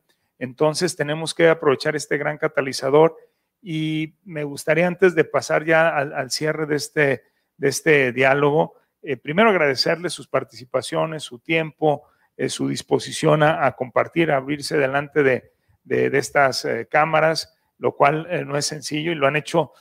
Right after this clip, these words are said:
de manera extraordinariamente bien. Y quisiera, eh, en este sentido, eh, que empezáramos, pues, eh,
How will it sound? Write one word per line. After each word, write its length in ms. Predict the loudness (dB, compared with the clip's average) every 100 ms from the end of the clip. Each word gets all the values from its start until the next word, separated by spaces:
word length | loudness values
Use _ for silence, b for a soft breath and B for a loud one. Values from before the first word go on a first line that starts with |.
| b -6
de 80 |
manera 600 | 0 4 4 6 4 2 -4
extraordinariamente 880 | -4 0 0 2 2 2 0 2
bien. 300 | 2 2 -2 -14 _ _ _ _ 2
Y 560 | 6 8 6 4 -2
quisiera, 720 | -8 -4 2 4 4 2 -2 -6
eh, 420 | -4 -2 -4 -6
en 140 | -10
este 220 | -10 -8 -8
sentido, 640 | -8 -10 -6 -2 0 -2 _ _ _
eh, 320 | -2 0 0 -2
que 80 | -8
empezáramos, 840 | 0 2 4 4 2 2 0 0
pues, 340 | 2 2 2 -2
eh, 240 | -2 -4